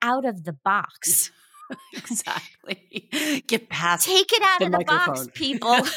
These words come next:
Speaker 2: <laughs> I hear you. And even coming from my news background,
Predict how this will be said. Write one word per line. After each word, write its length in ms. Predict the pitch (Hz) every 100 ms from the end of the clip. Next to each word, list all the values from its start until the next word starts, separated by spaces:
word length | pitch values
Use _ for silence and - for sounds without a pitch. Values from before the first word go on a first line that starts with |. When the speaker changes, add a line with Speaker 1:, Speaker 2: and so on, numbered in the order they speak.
| 240 -
Speaker 2:
<laughs> 100 | 220 233 - _ _ 247
I 100 | 285
hear 160 | 285
you. 120 | 320 208
And 120 | - 233
even 260 | 269 277
coming 260 | 294 285 254
from 160 | 233 214
my 120 | 180
news 240 | 220 277
background, 920 | - 220 220 214 208 202 202 202 202